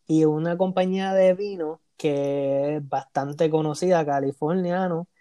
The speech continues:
eh, lo que es Robert Mondavi Corporation. Esto, eh, esto también se menciona en el libro un,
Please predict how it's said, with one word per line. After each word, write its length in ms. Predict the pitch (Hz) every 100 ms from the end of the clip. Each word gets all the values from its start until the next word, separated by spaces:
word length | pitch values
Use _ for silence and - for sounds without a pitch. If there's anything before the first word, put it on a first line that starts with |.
| _ _ -
eh, 460 | 147 143 135 131 131
lo 120 | 139
que 220 | 139 143
es 80 | 170
Robert 300 | 175 170 185
Mondavi 600 | 185 156 139 147 175 160
Corporation. 840 | 147 143 - 139 143 160 - 131 120 _ _ _ _ _ _ _ _ _
Esto, 560 | 147 156 185 190 185 - - -
eh, 560 | 185 170 160 156 143 - _ _ _ _ _ _ _ _ _ _ _ _ _
esto 320 | 208 214 233 220
también 440 | 220 220 214 214 -
se 180 | 208
menciona 400 | 190 185 196 196
en 60 | 196
el 140 | 196 202
libro 400 | 202 170 165
un, 120 | 165